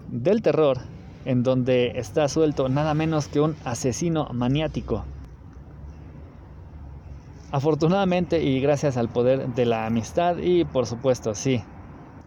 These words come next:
el poder de guión, Yugi y sus compas logran superar los retos hasta llegar a enfrentar al menor de los Kaiba en un nuevo duelo de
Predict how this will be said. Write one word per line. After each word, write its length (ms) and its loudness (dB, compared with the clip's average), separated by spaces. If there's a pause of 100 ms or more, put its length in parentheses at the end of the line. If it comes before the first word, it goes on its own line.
(400)
el 100 0
poder 340 4
de 120 0
guión, 360 0 (760)
Yugi 420 0
y 100 0
sus 200 -8
compas 480 -2 (480)
logran 460 2
superar 460 0
los 280 0
retos 380 2
hasta 200 0
llegar 240 2
a 40 2
enfrentar 500 0
al 160 0
menor 400 2
de 160 2
los 180 -4
Kaiba 400 2
en 140 2
un 140 0 (100)
nuevo 440 2
duelo 460 2 (600)
de 520 2